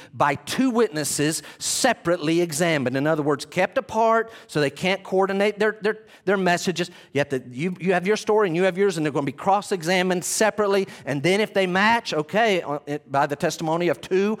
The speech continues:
or three witnesses, let every word be established, and then they could make a decision based on two or three people's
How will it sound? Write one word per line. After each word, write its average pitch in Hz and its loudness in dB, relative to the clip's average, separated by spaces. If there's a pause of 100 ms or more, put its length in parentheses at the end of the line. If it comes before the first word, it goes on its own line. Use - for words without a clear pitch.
(140)
or 147 0
three 165 0
witnesses, 196 0
let 143 2
every 143 2
word 147 0
be 143 0
established, 185 0 (160)
and 139 -4
then 147 0
they 147 2
could 143 -4
make 135 0
a 131 -6
decision 131 -4
based 123 -4
on 120 -4 (420)
two 120 -2
or 120 -2
three 113 -6
people's 101 -12